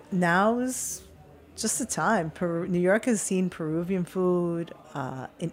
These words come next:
every element. The criollo, the super creative, um, like, Lama Inn. And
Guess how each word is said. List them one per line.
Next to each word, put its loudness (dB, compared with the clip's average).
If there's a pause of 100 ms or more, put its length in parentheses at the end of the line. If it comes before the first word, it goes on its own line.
every 2
element. -2
The -4
criollo, 0
the -12
super -10
creative, -4
um, -8 (760)
like, -12
Lama -6
Inn. -6 (720)
And -4